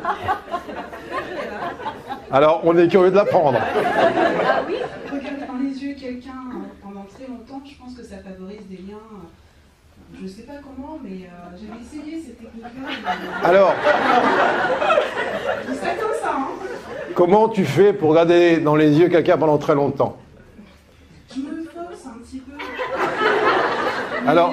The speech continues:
Speaker 2: Mais,
Speaker 1: non, mais c'est intéressant. Je veux qu'on aille au bout du, le, du processus.
Speaker 2: Je me force un petit peu pour,
Speaker 1: Ah, tu te forces à quoi ?
Speaker 2: pour passer, euh, au-delà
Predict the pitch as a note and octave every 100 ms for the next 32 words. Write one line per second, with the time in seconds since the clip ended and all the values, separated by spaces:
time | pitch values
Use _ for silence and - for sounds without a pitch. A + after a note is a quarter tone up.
0 | - F3 F3+ D#3+ E3 E3+ E3 E3 F#3 D#3
1 | B2+ C#3 D#3+ F3 - - D#3 D#3+ D3+ C#3+
2 | C#3 B2+ A#2+ A2+ A2 G#2 A#2 A#2 A#2+ B2
3 | A2 - F4 F4 C4 C4 - C4+ E4 E4+
4 | E4+ C4 D#3 E3+ - E3 F#3 G3+ G3+ F3+
5 | - B2+ - - _ - - B3 - C4
6 | C4 C4 D4 D4 C#4+ B3 A3 G#3 G3+ A3+
7 | A#3 C4 C4+